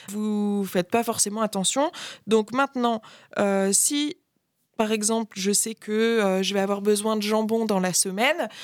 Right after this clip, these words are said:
euh, la date courte ne me dérange pas. Si je fais mes courses pour une plus longue durée, je vais vérifier, bah, privilégier une date courte, une date plus longue, euh, essayer de ju-, de, de, de jouer avec ça. Après, il y a aussi beaucoup, beaucoup de produits qui peuvent être consommés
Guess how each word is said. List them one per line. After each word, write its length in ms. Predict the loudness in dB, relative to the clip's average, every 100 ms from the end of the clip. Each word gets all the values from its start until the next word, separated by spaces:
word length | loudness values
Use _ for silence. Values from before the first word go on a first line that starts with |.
| -16 -8 -2
euh, 400 | 0 2 2 0 0
la 160 | 0
date 240 | 2 0 -2
courte 240 | -10 -4
ne 80 | 0
me 120 | 2 2
dérange 380 | 2 0 -4
pas. 180 | -4 -2
Si 200 | -2 -4
je 140 | -4 -2
fais 160 | -2
mes 160 | -2 -4
courses 300 | -6 -6 -6
pour 260 | -4 0
une 100 | 0
plus 220 | -2 -4 0
longue 240 | 0 0
durée, 460 | -2 0 2 2 0 -14 -16 -10
je 100 | -2
vais 160 | 0
vérifier, 580 | 0 0 -2 -4 -2 0
bah, 460 | 2 0 2 0 -2
privilégier 680 | -6 -6 -2 -2 -2 0 0
une 100 | 0
date 200 | -2 -4
courte, 340 | -8 -6 -6
une 100 | -2
date 180 | -2 -2
plus 140 | -6
longue, 460 | -2 2 2 2 2
euh, 160 | 0 -2 -12 -18 -18 -6
essayer 440 | -2 0 0 0 0
de 60 |
ju-, 200 | -2 -6 -6
de, 280 | 0 0
de, 500 | 0 0 2 2 0 2
de 120 | 0
jouer 300 | 0 2 2
avec 280 | 4 2 0
ça. 300 | 0 0 -2 -10 -18 -18 _ _ -2
Après, 500 | -2 0 0 2 0
il 80 | -2
y 40 | 0
a 40 |
aussi 460 | 0 0 -4 -12 -14 _ -8
beaucoup, 540 | -2 -2 -4 -10 -8
beaucoup 300 | -8 -8 -8
de 60 | -12
produits 420 | -4 -2 -2 -6
qui 140 | -12 -4
peuvent 200 | -2 -2
être 140 | -4
consommés 500 | -4 -2 -2 -4